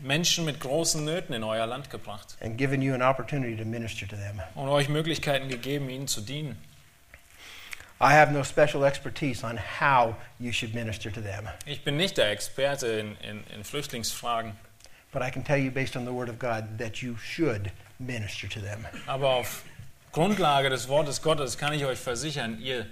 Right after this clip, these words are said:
Speaker 1: müsst ihnen dienen.
Speaker 2: I'll have to leave to you the working out of the details of that.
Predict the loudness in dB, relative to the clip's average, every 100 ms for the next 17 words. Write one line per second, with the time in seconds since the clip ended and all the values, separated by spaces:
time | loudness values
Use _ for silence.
0 | -10 -4 -2 0 -2 -8 -14 -20 -14 -6
1 | -4 -4 -6 -6 -6 -6 -10 -14 -20 -20
2 | -20 -20 _ -10 -4 0 0 0 -2 -2
3 | -2 -2 -4 -4 -8 -6 -6 -4 -2 -2
4 | -2 -4 -4 -6 -4 -6 -8 -10 -8 -8